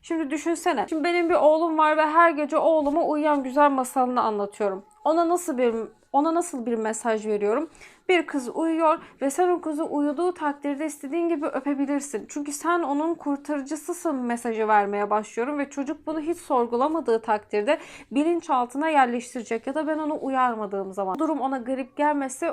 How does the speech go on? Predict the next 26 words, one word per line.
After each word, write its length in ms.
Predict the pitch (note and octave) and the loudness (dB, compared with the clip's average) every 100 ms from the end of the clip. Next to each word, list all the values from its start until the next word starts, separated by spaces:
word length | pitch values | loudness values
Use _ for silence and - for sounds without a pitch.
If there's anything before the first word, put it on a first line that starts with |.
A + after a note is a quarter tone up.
| - | -2
o 300 | E4 D#4+ - | 0 0 -2
duygu 360 | C#4+ B3+ A3 A#3 | -2 -2 -2 -2
buna 280 | D4 D#4 E4+ - - - | 0 0 -2 -10 -10 -6
bir 40 | |
şekil-, 380 | E4 D4+ D4 B3+ - - | -2 -2 -2 -4 -6 -4
o 160 | D#4+ | -2
duygu 300 | D4 C4+ A#3 | 0 -2 -4
çocuğuma 580 | A#3+ D4 B3 B3+ A#3 C4+ - - - | -4 -2 0 -2 0 -2 -2 -16 -8
bir 60 | E4 | -4
şekilde 380 | D4+ D4 B3+ | -2 -2 -2
yerleşmiş 680 | D4+ B3+ A3+ G#3+ A3 - - | 0 2 4 2 -2 -8 -10
olacak. 440 | G#3 F#3+ G3+ G3+ C4+ | -8 -4 -4 -4 -2
Ya 120 | C#4 | 2
da 240 | F4 B3 | 0 2
bu 80 | F4 | 2
masalı 400 | E4+ D4 C#4 E4 | 2 2 0 -2
kızıma 420 | - B3+ D4 D#4+ | -2 0 4 4
okuduğumu 520 | C#4 A#3 G3 G3+ F#3+ | 4 2 0 0 -2
düşün. 300 | F#3+ G3+ G3 F#3+ - D#4 E4+ - _ - | -4 -8 -10 -12 -6 -6 -6 -14 _ -8
Ve 220 | C4 D4+ | -4 0
bir 180 | F#4 F4 | 4 4
adam 360 | C#4+ D#4+ D#4+ D4+ | 4 4 2 0
gelip 300 | D#4 E4 E4+ | -2 -2 -2
seni 220 | F4 E4 | -2 0
istediği 460 | D#4+ - E4 F4 | -2 -4 -2 0
gibi 180 | D#4+ D#4 | 0 0